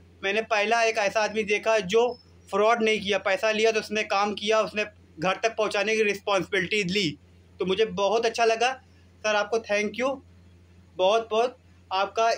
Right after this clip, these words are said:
It is सलमान स्टाइल चलता रहे, भगवान से मैं प्रार्थना करूँगा कि आपका दिन रात आप चौगुना तरक्की करें और मैं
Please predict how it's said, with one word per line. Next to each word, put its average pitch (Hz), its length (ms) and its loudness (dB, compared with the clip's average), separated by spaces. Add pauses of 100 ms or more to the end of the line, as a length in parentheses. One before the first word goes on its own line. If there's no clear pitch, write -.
It 208 180 -4
is 214 140 -2
सलमान 214 360 0
स्टाइल 220 300 -2
चलता 208 360 0
रहे, 226 160 4
भगवान 196 400 0
से 220 100 -2
मैं 208 140 -2
प्रार्थना 196 420 -2
करूँगा 220 400 0
कि 214 160 -6
आपका 202 320 -2 (420)
दिन 202 200 0
रात 214 180 0
आप 208 100 -2
चौगुना 202 400 0 (320)
तरक्की 196 340 -4
करें 220 220 0
और 196 240 -2
मैं 208 120 -2